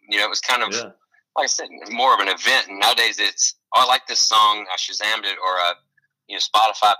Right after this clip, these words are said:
Speaker 1: playlist or whatever,
Speaker 2: Uh-huh.
Speaker 1: and I'll just, I'll connect and buy that song and get in and get out.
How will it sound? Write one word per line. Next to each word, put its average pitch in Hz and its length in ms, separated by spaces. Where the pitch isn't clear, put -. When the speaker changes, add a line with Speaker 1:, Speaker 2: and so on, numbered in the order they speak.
Speaker 1:
playlist 110 460
or 104 60
whatever, 110 460
Speaker 2:
Uh-huh. 95 280
Speaker 1:
and 98 400
I'll 113 120
just, - 300
I'll 107 100
connect 120 300
and 98 80
buy 101 160
that 98 160
song 110 360
and 87 100
get 95 140
in 92 80
and 85 80
get 87 120
out. 78 140